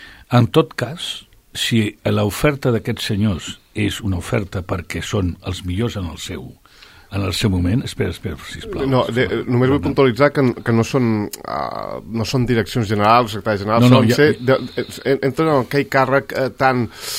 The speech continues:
Speaker 1: No, no, hi ha, hi ha un
Speaker 2: tan,
Speaker 1: di-,
Speaker 2: tan,
Speaker 1: sembla
Speaker 2: tan
Speaker 1: que hi ha un
Speaker 2: difícil.
Speaker 1: director general, eh?
Speaker 2: Eh, o, però la majoria són assessors, que és aquell, aquella
Speaker 1: Ah.
Speaker 2: cosa estranya dels assessors.
Speaker 1: No, el te-, és, és, jo me'l conec molt bé, el tema dels assessors, eh, en temes de governs. Eh, anem a veure,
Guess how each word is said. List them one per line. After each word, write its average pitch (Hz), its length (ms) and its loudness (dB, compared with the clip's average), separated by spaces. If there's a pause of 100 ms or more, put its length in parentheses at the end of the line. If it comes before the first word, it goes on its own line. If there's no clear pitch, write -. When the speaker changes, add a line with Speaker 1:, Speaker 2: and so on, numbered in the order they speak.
Speaker 1:
No, 107 100 4
no, 120 80 8
hi 113 80 6
ha, 127 140 8
hi 120 100 6
ha 151 60 10
un - 0 -
Speaker 2:
tan, 135 100 6
Speaker 1:
di-, 143 80 2
Speaker 2:
tan, 156 240 6
Speaker 1:
sembla 170 300 8
Speaker 2:
tan 170 80 8
Speaker 1:
que - 20 10
hi 156 80 10
ha 151 60 12
un 143 80 8
Speaker 2:
difícil. 131 160 12
Speaker 1:
director 127 260 8
general, 107 400 6
eh? 127 60 -2 (240)
Speaker 2:
Eh, - 20 0 (240)
o, 98 160 -6 (320)
però 117 160 2
la 117 60 4
majoria 135 340 6
són 139 160 2
assessors, 113 560 -4
que - 160 -6
és 110 80 -2
aquell, 117 240 0
aquella 104 240 2
Speaker 1:
Ah. - 80 2
Speaker 2:
cosa 123 160 2
estranya 123 480 0
dels 107 160 0
assessors. 98 480 -4
Speaker 1:
No, 135 140 6 (100)
el 123 80 -2
te-, 135 160 -2 (160)
és, 131 160 -2
és, 127 240 2
jo 156 160 4
me'l 143 160 4
conec 117 160 4
molt 101 220 2
bé, 104 100 2
el 82 80 -6
tema 107 160 2
dels 92 160 -6
assessors, 98 400 -6
eh, 92 80 -6 (160)
en 90 80 -4
temes 98 240 0
de 98 80 -6
governs. 76 460 -10 (800)
Eh, 117 320 8
anem 139 180 8
a 131 80 8
veure, 101 320 4